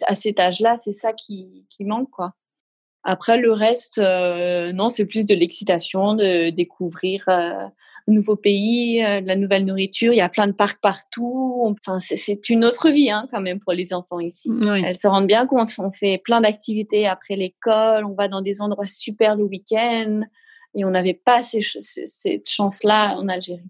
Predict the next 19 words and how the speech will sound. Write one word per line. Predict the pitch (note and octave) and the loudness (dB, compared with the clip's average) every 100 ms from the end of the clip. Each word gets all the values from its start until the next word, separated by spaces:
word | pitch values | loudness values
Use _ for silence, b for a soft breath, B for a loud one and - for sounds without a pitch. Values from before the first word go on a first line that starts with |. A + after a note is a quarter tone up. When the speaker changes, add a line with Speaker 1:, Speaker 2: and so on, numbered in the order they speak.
| _ _ | _ _
Speaker 2:
Alors, | - - | -4 -2
le | G3+ | 0
contexte | G3 G3 A#3 A3+ - | 0 0 0 0 -2
est | |
un | F3 | -2
peu | E3+ | -2
particulier | F3+ F3+ - - G3 F#3 G3 F#3 | -2 -2 -4 -10 -4 0 0 0
avec | D#3 D#3 | 0 -2
la | E3+ | -2
covid, | D#3+ F3 E3+ A#3 D4+ _ B B B | -2 -4 -2 0 -2 _ B B B
mais | G#3 G3+ G3 - - | -2 0 0 0 0
est-ce | G#3+ - | 0 4
qu'il | |
y | B3 | 4
a | |
déjà | A#3 A3+ A#3 | 6 4 2
des | A3+ F3 E3 F3 | 2 2 0 0
avantages, | E3 F3 A3 G3 G3+ F#3 | 0 -2 0 0 0 0
euh, | D#3 D3+ D3 | 0 0 -4